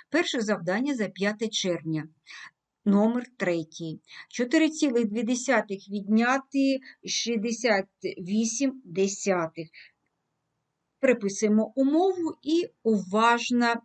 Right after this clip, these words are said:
дивимось на завдання.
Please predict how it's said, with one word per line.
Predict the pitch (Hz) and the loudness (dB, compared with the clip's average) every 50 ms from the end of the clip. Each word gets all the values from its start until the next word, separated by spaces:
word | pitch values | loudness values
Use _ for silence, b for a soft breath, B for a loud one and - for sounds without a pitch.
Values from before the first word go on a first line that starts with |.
| _ | _
дивимось | - 175 160 190 196 190 185 190 202 196 202 202 208 208 - - _ _ | -12 -4 0 0 0 2 2 0 2 2 2 0 -2 -4 -6 -10 _ _
на | - 202 196 185 180 185 | -2 -2 0 2 2 0
завдання. | 170 151 196 190 180 175 170 170 156 151 147 143 147 151 147 143 151 | 0 -2 -2 -4 -4 -4 -4 -2 -2 -2 -2 -4 -4 -4 -6 -6 -8